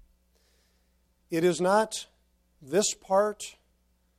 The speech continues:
or that part of our theology that calls us to ministry. It is the whole thing. It is the whole doctrine of Scripture, all of the theology of the Reformation,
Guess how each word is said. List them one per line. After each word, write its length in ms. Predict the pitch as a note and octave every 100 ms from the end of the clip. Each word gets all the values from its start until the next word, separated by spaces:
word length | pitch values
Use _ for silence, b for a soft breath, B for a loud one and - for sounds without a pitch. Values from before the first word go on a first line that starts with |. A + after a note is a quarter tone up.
| _ _ -
or 160 | C#3+
that 360 | B2 D3+ G3 - -
part 240 | F#3 G3
of 200 | D#3 D3
our 120 | D3
theology 640 | C#3 D#3 D3 D#3 E3+ D3 D#3+
that 200 | C3+ -
calls 340 | C#3+ D3+ C#3+
us 120 | C#3
to 80 | -
ministry. 520 | C3+ D3+ C#3+ - D3+ D3+
It 180 | B3+ C#4
is 220 | C#4 A3
the 180 | A3 G#3
whole 460 | E3+ A3+ B3 A3+
thing. 500 | - G3 F#3+ D#3 A#2 - _ _ _ _ _ _ _ _ -
It 140 | G3+
is 160 | G#3+ E3+
the 140 | F#3+
whole 680 | F3 - G#3+ A#3+ B3+ B3 - D3
doctrine 640 | D#3 G3 A#3+ - B3 A#3+ -
of 160 | F3
Scripture, 640 | - - - C4 - - C#3+ -
all 320 | G3+ D4+ D#4
of 140 | A#3+
the 100 | G#3
theology 720 | - G3+ F#3+ G#3+ A3 F3 F#3+
of 160 | G3 E3+
the 80 | F#3
Reformation, 720 | F3+ G#3 G3+ F#3 G3 - E3